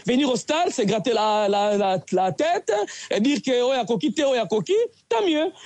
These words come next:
Mais s'il fallait aller de l'avant, recruter à nouveau, euh, euh, euh, euh, euh, euh, créer une nouvelle dynamique au sein de l'A S Vita Club,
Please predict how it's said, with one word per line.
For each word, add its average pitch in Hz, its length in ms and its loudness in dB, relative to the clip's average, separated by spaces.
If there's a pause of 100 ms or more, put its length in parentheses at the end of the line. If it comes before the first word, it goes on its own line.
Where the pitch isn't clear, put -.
(160)
Mais 294 100 2
s'il 494 220 -2
fallait 359 220 0
aller 320 200 0
de 254 120 0
l'avant, 208 460 0 (320)
recruter 320 500 0
à 339 100 2
nouveau, 247 500 0 (320)
euh, - 40 2
euh, 247 760 0 (200)
euh, 220 260 0 (100)
euh, 233 300 0
euh, 311 200 0
euh, 208 360 0 (240)
créer 320 300 0
une 320 120 2
nouvelle 294 340 0
dynamique 285 460 0
au - 40 -2
sein 302 120 0
de 233 80 0
l'A 240 80 0
S 214 80 0
Vita 190 240 0
Club, 311 240 0